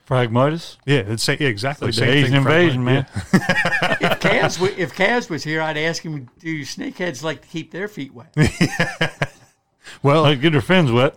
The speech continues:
Speaker 2: yeah, that's, <laughs> that's right. It, well, I mean, it, I mean, you make the joke there,
Speaker 3: Yeah.
Speaker 2: but, but, I mean, they really, they move when it's in monsoon. I mean, it, that's
Speaker 3: Right.
Speaker 2: how they spread in Asia was during monsoon season, and
Speaker 3: Yeah.
Speaker 2: they do the same thing here when you get a heavy rain. When it's, mu-, I mean, that's,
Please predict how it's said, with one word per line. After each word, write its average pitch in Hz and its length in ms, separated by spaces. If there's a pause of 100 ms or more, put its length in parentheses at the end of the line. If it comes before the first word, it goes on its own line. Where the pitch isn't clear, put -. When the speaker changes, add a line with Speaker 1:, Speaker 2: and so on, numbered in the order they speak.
Speaker 2:
yeah, 123 220
that's, 120 260
<laughs> - 0
that's 127 220
right. 120 220 (420)
It, 139 160
well, 170 280
I 165 40
mean, 165 280
it, 135 280
I 143 40
mean, 135 180
you 131 80
make 165 160
the 110 100
joke 127 240
there, 160 140
Speaker 3:
Yeah. 190 40
Speaker 2:
but, 120 200
but, 117 160 (400)
I 131 120
mean, 117 300 (100)
they 135 200
really, 139 480 (360)
they 127 120
move 135 540
when 131 120
it's 120 140 (180)
in 147 160
monsoon. 131 560
I 104 40
mean, 107 160
it, 120 200 (120)
that's 151 180
Speaker 3:
Right. 185 60
Speaker 2:
how 139 80
they 113 100
spread 139 340
in 117 100
Asia 123 260
was 104 240 (120)
during 123 240
monsoon 110 440
season, 113 320
and 127 60
Speaker 3:
Yeah. 139 60
Speaker 2:
they 123 60
do 127 120
the 113 80
same 127 240
thing 107 120
here 139 180
when 110 140
you 110 60
get 110 80
a 101 60
heavy 123 220
rain. 127 380 (420)
When 107 180
it's, 101 160
mu-, 110 140
I - 120
mean, 107 120
that's, 117 200